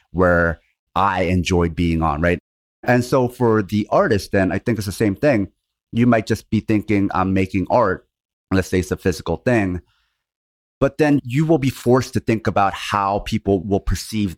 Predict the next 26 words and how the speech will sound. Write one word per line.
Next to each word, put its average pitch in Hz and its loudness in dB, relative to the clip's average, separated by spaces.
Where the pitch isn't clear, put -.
the 101 -4
thing 101 0
you 90 0
made 92 0
based 92 0
on 85 0
whatever 80 -4
platform 80 -6
they 87 -2
are 85 0
on. 85 0
Maybe 165 -2
if 117 -2
you 107 -2
don't 147 0
think 110 -2
about 90 0
it, 92 -4
then 104 0
somebody 110 0
else 107 0
will 104 0
take - -4
the 98 0
initiative 87 0
and 95 0